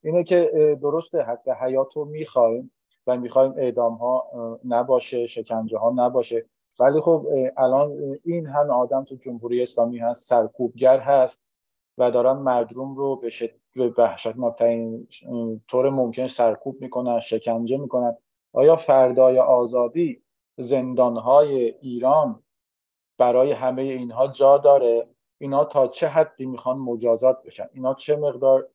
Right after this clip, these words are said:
چه، چه زمانی رو تو زندان خواهند بود، بعد وارد جامعه خواهند شد؟ آیا جامعه اینا رو قبول می‌کنه؟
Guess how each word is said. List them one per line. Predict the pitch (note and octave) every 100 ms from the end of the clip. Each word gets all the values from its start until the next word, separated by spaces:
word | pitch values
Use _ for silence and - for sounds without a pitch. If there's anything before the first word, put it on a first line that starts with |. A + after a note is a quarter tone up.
| _ _ - A2+
چه، | C3 B2+ A#2+
چه | - D#3
زمانی | C#3 C3 C3+ D3 D3+
رو | D3
تو | -
زندان | A#2+ C3 B2 A#2+ C#3
خواهند | D3 B2 A#2 B2+ D3 C#3+
بود، | C#3 _
بعد | C3+ C3 B2
وارد | B2 A#2+ C3
جامعه | C3 B2+ A#2 B2+
خواهند | B2+ G2+ F#2+
شد؟ | _ - _ _ _
آیا | - B2+ C#3+
جامعه | C3+ B2+ C3 C#3
اینا | C3+
رو | C3+
قبول | C3 A#2 A#2 C3+
می‌کنه؟ | C#3 D3+ - A#2 A2